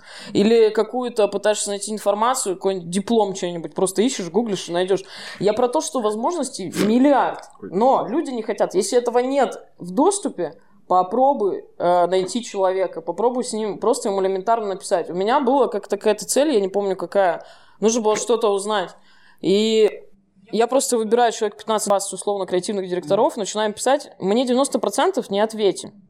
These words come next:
И это в какой-то степени, там, может быть, унизительно, да, или стрёмно. Но один-два ответены. И это готовность к тому, что ты найдёшь информацию, что ты зарегистрируешь, наконец, на Фейсбуке, потому что реклама вся на Фейсбуке.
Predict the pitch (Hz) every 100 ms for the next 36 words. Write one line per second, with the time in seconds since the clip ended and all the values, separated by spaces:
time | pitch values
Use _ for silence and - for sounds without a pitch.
0 | _ - 202 - 359 - 285 202 - 277
1 | 277 202 185 175 185 233 202 185 - -
2 | - 226 233 190 180 185 151 147 190 226
3 | 175 190 185 - 175 160 139 - _ -
4 | _ _ - 233 214 151 170 185 202 185
5 | 330 - 202 220 190 - - 67 - _
6 | - _ _ _ _ _ - 180 - 294
7 | 285 208 202 277 247 - 196 196 277 403
8 | - 220 233 277 214 233 247 196 214 196
9 | 190 214 247 202 196 294 - - 233 -
10 | 202 202 240 196 180 190 - - 170 185
11 | - 185 185 269 285 - 180 185 - 247
12 | 214 208 285 - 143